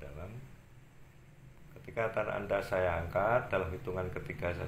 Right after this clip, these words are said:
jatuhkan, Anda memasuki alam bawah sadar Anda semakin dalam. Satu, dua, tiga, tidurkan diri Anda semakin dalam, semakin nyaman, semakin terlelap. Sekarang tarik nafas panjang dan keluarkan lewat mulut.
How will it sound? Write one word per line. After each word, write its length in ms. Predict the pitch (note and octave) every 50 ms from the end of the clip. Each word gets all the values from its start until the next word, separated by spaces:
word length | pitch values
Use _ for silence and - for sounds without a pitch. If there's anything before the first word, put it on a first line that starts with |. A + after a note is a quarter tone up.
| E2
jatuhkan, 560 | - F#2 G2 - A#2+ A2+ - - F#2 E2+ F2
Anda 240 | F2 E2+ E2+ G2 F#2+
memasuki 560 | G2 F#2+ F#2 F#2+ F#2 F2 - F2 - - F2+
alam 160 | F2 F2 E2+ E2
bawah 160 | F2 E2+ E2+
sadar 400 | E2 - F2+ F2+ - - F2 E2+
Anda 240 | E2+ E2+ E2+ E2+ F2 E2+
semakin 400 | - - E2+ E2 D#2+ - - E2
dalam. 320 | - E2 E2 F#2+ A2+ C3+ C#3 -
Satu, 480 | - G2+ F#2 F2+ - - F#2 F#2 F2+ F2 -
dua, 320 | - F2 E2 E2 E2 E2 E2 E2+ - -
tiga, 240 | - - - - D#2+
tidurkan 480 | - E2+ - D#2+ D#2 - - D#2 D#2
diri 160 | - D#2+ D#2 D#2
Anda 240 | D2 D2 D2 D2+
semakin 400 | D2+ D#2+ D#2+ D#2 D2 - D#2 C#2+
dalam, 160 | - D2 C#2+ - -
semakin 400 | - - - C#2 C2+ - - - D2 D2
nyaman, 320 | C#2 C#2+ D2+ F2 G2+ A2+ B2+ C#3+ D3+ - - - - - - - - - - - - - - - - - - - -
semakin 440 | F2+ E2+ F2+ F#2 F#2 F2 - F2+ F2+
terlelap. 640 | F2 F2 F2 F2 F2+ F#2+ G2+ A#2 C3 C#3 D3+ D3+ - - - - - - - - - - - - - - - - - - - - - -
Sekarang 400 | - G2+ G#2 G#2+ A2+ A2+ A#2 A#2 -
tarik 240 | A2 A2 G#2+ - -
nafas 380 | G#2+ G#2+ - B2+ C#3 D3+ E3 E3 - - - - - - - -
panjang 480 | - A2 G2+ G2+ A#2 A#2+ C#3 D#3+ E3+ F3 - - - - - - - - - - - - - - - -
dan 160 | - F#2 F2
keluarkan 480 | F2+ - G2+ G2+ F#2+ F#2 G2+ G2 G2 G2
lewat 160 | F#2+ F#2+ F#2+
mulut. 280 | G2+ G#2 A2+ C#3+ D#3